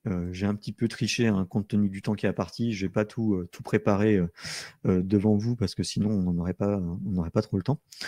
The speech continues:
Et donc, pour cela, comme tout bon préparateur de webinaire, en fait, j'ai préparé ici des, euh, des petites diapos de départ. Voilà, et donc là,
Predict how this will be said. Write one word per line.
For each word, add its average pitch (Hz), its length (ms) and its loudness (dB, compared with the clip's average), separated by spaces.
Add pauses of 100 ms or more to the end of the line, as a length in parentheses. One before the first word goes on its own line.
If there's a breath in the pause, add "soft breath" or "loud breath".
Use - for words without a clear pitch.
(600 loud breath)
Et 107 140 6
donc, 95 200 0
pour - 200 2
cela, 101 380 4 (440)
comme 98 220 2
tout - 120 0
bon 117 140 4
préparateur 101 480 2
de 98 80 4
webinaire, 107 540 2 (100)
en 98 140 0
fait, - 280 -2 (520 loud breath)
j'ai 101 180 2
préparé 98 540 2
ici 113 500 0 (280)
des, 113 440 2
euh, 135 680 0
des 101 160 0
petites 113 200 -4
diapos 101 320 2
de 110 100 2
départ. 92 420 -2 (300)
Voilà, 87 260 -4
et 87 60 -4
donc 87 240 -6
là, 117 200 2